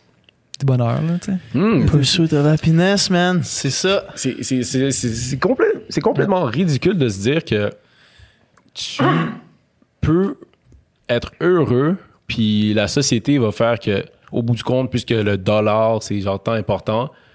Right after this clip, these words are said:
Speaker 2: ça, ça va te mettre dans une
Speaker 3: Ça
Speaker 2: mauvaise
Speaker 3: va
Speaker 2: situation.
Speaker 3: cribler ton bonheur, peut-être.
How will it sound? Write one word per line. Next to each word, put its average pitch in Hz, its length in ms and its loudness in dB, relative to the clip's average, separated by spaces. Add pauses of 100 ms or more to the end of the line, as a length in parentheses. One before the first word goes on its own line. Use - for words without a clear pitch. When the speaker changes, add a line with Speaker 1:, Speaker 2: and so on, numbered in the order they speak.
(440)
Speaker 2:
ça, 98 320 -4
ça - 180 -4
va 101 160 -4
te - 80 -12
mettre 117 120 -2
dans 104 100 0
une 98 100 -6
Speaker 3:
Ça 104 100 0
Speaker 2:
mauvaise 113 200 0
Speaker 3:
va 113 40 -2
Speaker 2:
situation. - 360 -2
Speaker 3:
cribler 117 200 0
ton 113 160 0
bonheur, 117 420 -2
peut-être. 117 380 -2